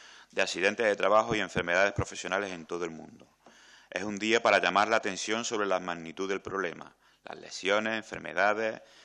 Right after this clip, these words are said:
y muertes relacionadas con el trabajo. Igualmente,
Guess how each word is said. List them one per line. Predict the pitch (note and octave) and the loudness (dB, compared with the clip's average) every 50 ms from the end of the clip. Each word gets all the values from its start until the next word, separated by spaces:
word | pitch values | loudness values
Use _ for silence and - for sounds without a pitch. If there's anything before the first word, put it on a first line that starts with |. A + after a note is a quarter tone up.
| - - _ - | -20 -20 _ -16
y | - | -10
muertes | E2+ F2 F#2+ A2 A2 - A#2+ | -4 0 0 0 0 0 0
relacionadas | A2+ A2 G2 F#2+ - F#2+ F2 F2+ F#2 F#2+ F#2 - | 0 2 0 0 0 -2 -2 0 0 0 0 -2
con | - F#2 F2+ | -4 -4 -4
el | F2+ F2 | -4 -6
trabajo. | - E2 E2 E2 D#2+ - - - - _ _ _ _ _ _ _ _ _ _ _ _ - - - - - _ _ | -6 -8 -8 -8 -8 -10 -14 -20 -20 _ _ _ _ _ _ _ _ _ _ _ _ -20 -20 -20 -20 -20 _ _
Igualmente, | - E2+ F2 A2 A#2 A#2+ A#2+ B2 B2 B2+ - B2 B2 C3+ - - | -6 0 4 4 4 4 4 0 -2 -2 -2 -2 -2 -2 -4 -10